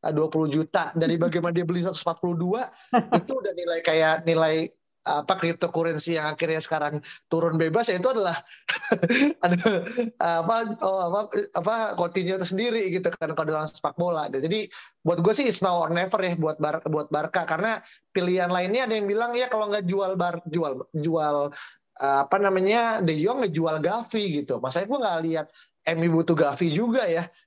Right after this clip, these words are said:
Speaker 1: karena
Speaker 2: Iya.
Speaker 1: itu kan masih main yang sangat, apa ya, eh, masih relevan lah untuk kemudian untuk diandalkan sebagai first team player, apalagi menggantikan Paul Pogba yang kalau kemarin Alvin juga tahu, Saul juga tahu, eh, apa namanya, Tivo kan sempat buat tuh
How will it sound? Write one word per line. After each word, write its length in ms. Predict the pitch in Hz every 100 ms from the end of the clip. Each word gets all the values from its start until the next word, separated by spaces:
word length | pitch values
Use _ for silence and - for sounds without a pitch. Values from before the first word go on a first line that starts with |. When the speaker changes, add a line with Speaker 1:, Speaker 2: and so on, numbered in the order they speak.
| _ -
Speaker 1:
karena 460 | 165 170 226 220
Speaker 2:
Iya. 80 | 196
Speaker 1:
itu 60 | 180
kan 160 | 233 220
masih 320 | 196 180 160
main 240 | 170 165
yang 160 | 165 160
sangat, 400 | 156 156 156 156 - - - _
apa 240 | 135 143 180
ya, 160 | 160 139
eh, 400 | 139 147 147 143 -
masih 320 | - 196 196 220
relevan 480 | 214 214 214 226
lah 160 | 226 185
untuk 240 | 170 180
kemudian 560 | 180 160 160 165 180 180 175 - _
untuk 320 | - 160 170
diandalkan 800 | 156 156 156 - 151 156 151 147
sebagai 400 | 151 147 143 143
first 240 | 139 147 156
team 80 | 147
player, 240 | 160 185
apalagi 400 | 147 135 135 190
menggantikan 480 | 190 160 147 185 180
Paul 240 | 151 143
Pogba 480 | 139 135 - 175 233 - - - -
yang 400 | 190 226 233 214
kalau 160 | 190 180
kemarin 320 | 170 175 170
Alvin 320 | 170 180 165
juga 160 | 156 160
tahu, 240 | 214 214
Saul 320 | 185 165 160
juga 240 | 156 156 156
tahu, 320 | 160 226 - _ _ _ -
eh, 160 | 151 143
apa 160 | 151 208
namanya, 240 | 208 226
Tivo 240 | 226 190 233
kan 160 | 262
sempat 240 | 254 214 180
buat 240 | 190 214
tuh 160 | 247